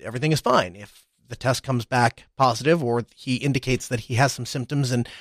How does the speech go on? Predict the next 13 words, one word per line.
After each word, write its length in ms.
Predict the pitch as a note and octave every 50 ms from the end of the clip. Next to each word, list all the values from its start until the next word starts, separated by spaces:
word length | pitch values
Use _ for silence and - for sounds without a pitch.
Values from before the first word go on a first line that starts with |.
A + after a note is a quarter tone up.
| - -
further 560 | - - - G3+ G#3 G#3+ G3 F#3 F3 D#3 -
exploration 680 | D3+ - - - - C#3 C3 B2 B2+ B2 A#2 - - B2
is 140 | G#2+ - -
necessary, 580 | G#2+ G2 - - G#2 - A#2 G#2 A2 D3+ G3 - _ _ _ _ _ _ -
um, 240 | G#2 G#2+ G#2 G2 -
then 340 | - C3 B2 D3+ D#3+ F3 F3+
the 80 | D#3+
system 580 | C3+ - - C#3+ - - - D#3 C#3+ D3 D3+ D3 - _ _ _ _ _
recommends 760 | A2 A2+ A#2 A2 - C3 A#2+ A#2 A2+ A#2+ C#3 D3+ - - - -
an 120 | C3+ C3+
actual 560 | A#2+ F2 A#2 A2 - - - - A#2+ A#2 B2+ B2+
swab. 500 | - - - - G3+ B3 A#3 - - - _ _ _ - - - _ _ _ _ -
Now, 360 | C#3+ D3+ D#3+ D#3 D3+ C#3+ -